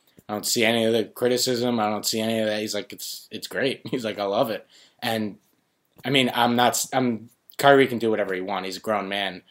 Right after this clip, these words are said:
But I just, I can't imagine having thirteen and a half million followers,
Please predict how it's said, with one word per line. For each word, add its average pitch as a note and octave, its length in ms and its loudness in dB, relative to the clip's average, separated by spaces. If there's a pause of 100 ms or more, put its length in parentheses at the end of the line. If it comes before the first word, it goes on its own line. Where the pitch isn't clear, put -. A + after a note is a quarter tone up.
(360)
But G#2 340 4 (160)
I A#2 120 0
just, A#2+ 280 0
I A#2 80 -2
can't C3 240 4
imagine A#2 420 2
having G#2 300 -4
thirteen A2+ 380 -4
and G#2+ 100 -2
a - 40 -4
half G#2+ 180 -4
million G#2+ 320 0
followers, G#2 640 0